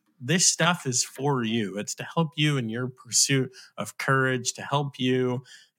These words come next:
in, in civil disobedience that's appropriate for right now. Um, so go here, enjoy this stuff. Um, there's lots of cool stuff on the website. I,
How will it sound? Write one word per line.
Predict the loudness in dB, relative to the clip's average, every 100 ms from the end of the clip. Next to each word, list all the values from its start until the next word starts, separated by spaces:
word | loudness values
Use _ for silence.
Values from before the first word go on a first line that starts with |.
| _
in, | -4 -2 0 -2 -2
in | -2 0 2
civil | 2 4 4 4 2
disobedience | 0 2 2 2 0 0 2 -2 -4 -6 -8 -8 _ _ _ _ _ _ _ _ _ _ _ _ _
that's | -2 0 0
appropriate | -2 2 4 4 2 0 -2
for | -8 -4
right | -2 -2 -4 -4
now. | -4 -4 -6 -8 -6
Um, | -2 0 0 0 -2 -4 _ _ -20 _ _ _ _ _ _ _ _
so | -6 -4
go | 0 0
here, | 2 2 2 2
enjoy | 0 -2 0 0 0
this | 0 -2
stuff. | -2 0 2 0 -4 -12 -20 -20 -20 _
Um, | -2 0 0 -2 -6 -10 _ _ _ _ _ _
there's | -16 0 2 2 0 2
lots | 2 2
of | -2
cool | 0 0
stuff | 2 2 2 2
on | 0
the | 2
website. | 0 0 2 4 2 0
I, | -2 -2